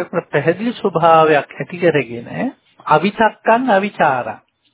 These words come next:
හිතේ කතා කිරිල්ල, වචන සෙවිල්ල, භාෂා පාවිච්චි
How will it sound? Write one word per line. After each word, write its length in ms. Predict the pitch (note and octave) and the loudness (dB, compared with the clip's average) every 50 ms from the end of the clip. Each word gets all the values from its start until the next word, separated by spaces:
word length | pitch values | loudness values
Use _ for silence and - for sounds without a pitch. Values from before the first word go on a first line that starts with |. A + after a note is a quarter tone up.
| _ - D#3 | _ -14 -14
හිතේ 400 | D3+ - - G#3 A#3 C4 C4 - | -12 -6 -2 -2 0 0 -2 -2
කතා 500 | - A#3+ - - - G3+ G3 G3 F#3+ F3+ | -2 -4 -4 0 0 2 2 2 0 -2
කිරිල්ල, 540 | _ - G3+ F3+ F#3 F#3 F3 F3+ F3+ F3 | _ -4 -4 -2 -2 -2 -2 0 0 2
වචන 500 | E3+ D#3 C#3+ C3 - - F#3 G3 G#3+ A#3 | 2 4 4 2 2 2 0 0 0 0
සෙවිල්ල, 580 | A3+ - G3+ F#3 F3 E3+ E3 D#3 D3+ D3 C#3+ C3+ | 0 2 2 2 2 2 0 0 0 0 -2 -4
භාෂා 580 | - - C3 C#3 D#3 G3+ A#3 - - A3+ G3+ F#3+ | -4 0 0 2 2 2 0 0 2 2 2 2
පාවිච්චි 880 | - - F#3+ E3+ D#3+ D#3 D#3 D3 D3+ C#3+ _ _ _ - D3+ C#3+ C#3+ | 0 -2 0 2 2 2 2 0 -6 -12 _ _ _ -8 -6 -6 -6